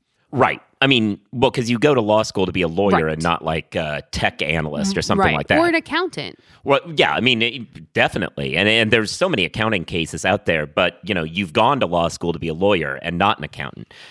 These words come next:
Speaker 1: which is why you should take advantage of Nota, a no-cost iolta management tool that helps solo and small law firms track client funds down to the penny. Enjoy peace of mind with one-click reconciliation, automated transaction alerts, and real-time bank data. Visit trust nota dot com slash legal to learn more.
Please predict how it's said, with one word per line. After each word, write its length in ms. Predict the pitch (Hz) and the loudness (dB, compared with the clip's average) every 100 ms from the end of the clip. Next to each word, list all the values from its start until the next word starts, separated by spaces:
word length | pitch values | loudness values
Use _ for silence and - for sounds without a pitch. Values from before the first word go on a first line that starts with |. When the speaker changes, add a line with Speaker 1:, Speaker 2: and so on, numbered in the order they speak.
| - - | -20 -14
Speaker 1:
which 80 | |
is 80 | - | -2
why 80 | 131 | 2
you 140 | 123 | 2
should 160 | 135 - | 0 -2
take 160 | 135 139 | -4 -2
advantage 400 | 117 117 123 117 | 0 0 0 -2
of 100 | 101 | 0
Nota, 220 | 123 113 | 0 0
a 100 | 69 | -4
no-cost 460 | 76 82 87 80 | -6 -4 -4 -4
iolta 280 | 82 80 80 | -4 -4 -4
management 400 | 85 87 87 95 | -2 -2 -2 -4
tool 200 | - 90 | 0 2
that 100 | 101 | 2
helps 200 | - 85 - | -2 -8 -4
solo 240 | 95 82 | -2 -2
and 100 | 82 | -4
small 220 | - 92 | -4 -2
law 160 | 82 85 | 0 -2
firms 280 | 85 95 90 | -2 -6 -6
track 340 | - 101 - | -4 -4 -4
client 400 | - 95 95 90 | -6 -2 -2 -2
funds 340 | - 90 98 90 | -2 -2 -2 -2
down 280 | 87 85 | -2 -2
to 80 | 82 | -4
the 80 | 85 | -8
penny. 400 | - 101 80 67 | -2 -2 -2 -6
Enjoy 260 | 73 85 73 | -6 -4 -4
peace 240 | 85 78 | -6 -4
of 60 | 87 | 0
mind 180 | 85 | 0
with 140 | 85 - | 0 0
one-click 360 | 90 87 90 | -2 0 0
reconciliation, 760 | - 85 92 95 87 101 104 110 | 0 -2 -2 0 2 2 2 2
automated 400 | 80 80 82 - | 0 0 -2 -2
transaction 480 | 90 80 101 - 107 | -4 0 0 0 0
alerts, 280 | 110 120 - | 0 0 -4
and 160 | 73 | -4
real-time 420 | 80 101 110 95 | 0 0 0 0
bank 260 | 90 90 82 | 0 -2 -2
data. 280 | 76 67 62 | -6 -6 -6
Visit 420 | 67 87 80 - | -4 -2 -2 -4
trust 360 | - 98 87 - | -2 -2 -2 -4
nota 260 | 90 85 87 | -2 0 0
dot 300 | 78 80 - | 0 -2 -2
com 240 | 123 123 | -2 0
slash 340 | 123 87 78 - | 0 -2 0 -2
legal 340 | 151 135 110 | 0 2 0
to 120 | 107 | 0
learn 260 | 95 87 85 | 0 2 2
more. 360 | 113 160 117 | 2 2 2